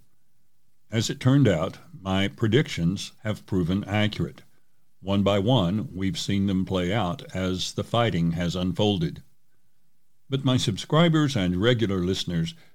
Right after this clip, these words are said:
don't turn to this podcast for background on the war in Ukraine. They download this podcast to learn more about improving their effectiveness as leaders. And that's the theme to which we return today.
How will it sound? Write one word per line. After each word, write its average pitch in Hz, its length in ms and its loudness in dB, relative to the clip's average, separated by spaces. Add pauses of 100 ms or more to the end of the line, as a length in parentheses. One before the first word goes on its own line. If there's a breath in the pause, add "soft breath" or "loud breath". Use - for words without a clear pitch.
don't 139 240 0
turn 143 220 2
to 120 80 -2
this 95 180 -2
podcast 95 680 -2
for 87 140 -8
background 92 540 0
on 87 100 2
the 85 60 4
war 85 300 2
in 82 120 2
Ukraine. 92 680 0 (560 soft breath)
They 82 180 -2
download 87 500 0
this 85 180 -4
podcast 107 840 -2
to 98 140 -2
learn 92 280 0
more 92 240 0
about 92 360 -2
improving 92 540 -2
their 92 160 0
effectiveness 98 840 -4
as 104 260 -4
leaders. 113 500 0 (640)
And 107 160 0
that's 107 280 2
the 104 100 -2
theme 87 540 2 (160)
to 110 100 2
which 98 220 2
we 87 160 0
return 82 500 -2
today. 85 480 0